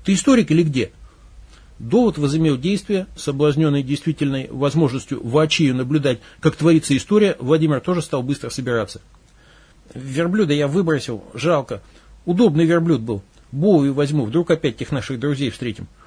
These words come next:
Вовчик, а у тебя ещё химоружие осталось?» «К удару, ага.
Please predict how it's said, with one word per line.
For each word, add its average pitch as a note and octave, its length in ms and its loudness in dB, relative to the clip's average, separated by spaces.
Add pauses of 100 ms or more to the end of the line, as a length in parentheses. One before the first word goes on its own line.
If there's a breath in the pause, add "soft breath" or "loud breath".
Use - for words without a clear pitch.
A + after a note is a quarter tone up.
(160 soft breath)
Вовчик, E3+ 320 -2 (340 soft breath)
а C#3+ 80 0
у D#3+ 40 2
тебя F#3+ 260 2
ещё F3 280 -2
химоружие F3 520 0
осталось?» E3 420 0 (500)
«К - 40 -4
удару, D#3 440 4
ага. C3+ 400 -2